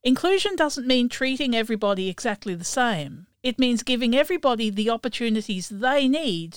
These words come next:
to reach the same end goal. And Oliver has come up against challenges with this during his work as a performer.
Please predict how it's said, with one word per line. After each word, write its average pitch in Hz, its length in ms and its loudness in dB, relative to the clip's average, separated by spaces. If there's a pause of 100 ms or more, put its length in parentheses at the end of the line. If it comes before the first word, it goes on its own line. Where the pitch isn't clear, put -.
(120)
to 247 120 -4
reach 220 340 0
the 196 100 -6
same 180 340 -2
end 214 260 0
goal. - 400 -10 (280)
And 269 120 4
Oliver 349 300 4
has 320 360 0
come 277 260 2
up 254 160 0
against 233 360 -2
challenges 285 540 -2
with 180 140 -10
this - 340 -8
during 254 320 0
his 233 140 -2
work 208 240 0
as 190 100 -8
a 180 60 -8
performer. 156 500 -10